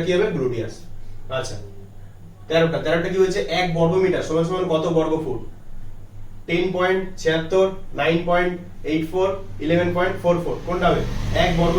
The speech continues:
মিটার সমান সমান কত বর্গ ফুট? দশ পয়েন্ট ছিয়াত্তর, নয় পয়েন্ট চুরাশি, এগারো পয়েন্ট চুয়াল্লিশ, কোনটা হবে? এটা কিন্তু হয়ে যাবে দশ পয়েন্ট ছিয়াত্তর, ঠিক আছে? চোদ্দটি বলছে কোনটির তাপ পরিবাহিতা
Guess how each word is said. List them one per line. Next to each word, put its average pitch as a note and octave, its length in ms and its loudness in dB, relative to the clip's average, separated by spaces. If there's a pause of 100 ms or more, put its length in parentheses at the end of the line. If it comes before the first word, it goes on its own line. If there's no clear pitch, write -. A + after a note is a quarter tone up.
মিটার F#3+ 240 6
সমান E3+ 220 2
সমান F#3 260 2
কত E3 120 4 (140)
বর্গ E3 180 4 (140)
ফুট? F#3 200 2 (1300)
দশ D#3+ 220 4
পয়েন্ট F3+ 240 0
ছিয়াত্তর, F3 380 2 (120)
নয় D#3+ 200 4
পয়েন্ট E3+ 220 2
চুরাশি, E3+ 360 0 (200)
এগারো D#3+ 260 0
পয়েন্ট F3+ 180 0 (340)
চুয়াল্লিশ, E3 380 2 (100)
কোনটা F#3 240 2
হবে? - 140 0 (1040)
এটা D#3+ 160 0
কিন্তু E3+ 140 2
হয়ে F3+ 140 4
যাবে F#3 140 4 (180)
দশ E3 140 4 (100)
পয়েন্ট F#3 220 2 (420)
ছিয়াত্তর, D#3+ 400 0 (200)
ঠিক E3+ 180 2
আছে? F#3+ 140 0 (1300)
চোদ্দটি E3+ 360 2
বলছে F#3+ 260 6
কোনটির F3+ 320 2 (100)
তাপ F3 120 4 (100)
পরিবাহিতা F3 340 2